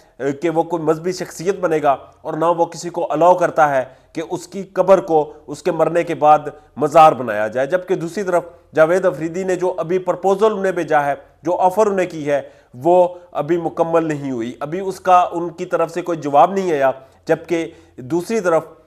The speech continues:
पाकिस्तान भर से लोग उनको मिलने, उनकी ज़ियारत करने, उनके दस्त बोसी के लिए उनकी झुग्गी में, उनके वो कच्चे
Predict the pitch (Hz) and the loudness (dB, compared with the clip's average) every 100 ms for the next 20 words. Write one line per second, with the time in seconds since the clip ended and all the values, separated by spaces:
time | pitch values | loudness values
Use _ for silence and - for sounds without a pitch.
0 | _ - 165 - - 185 170 160 160 180 | _ 0 0 0 0 0 4 4 2 0
1 | 160 147 147 - - 165 165 175 165 190 | 0 0 0 -10 -12 -8 -2 0 2 0
2 | 196 202 190 170 156 165 120 160 170 180 | 0 -2 -2 -8 -8 -8 0 4 4 0
3 | - 220 170 165 - 156 113 160 165 131 | -4 -2 -2 -4 -6 -8 0 0 0 -4
4 | 170 170 208 175 156 131 117 - - - | -4 -4 -6 -4 -4 -6 -8 -10 -20 -8
5 | 170 160 185 135 143 170 180 170 143 - | -6 -4 -6 -6 -6 -4 0 -2 -2 -12
6 | _ 139 151 170 165 160 165 170 180 - | _ -10 -4 -2 0 0 0 -2 -8 -4
7 | 185 | -2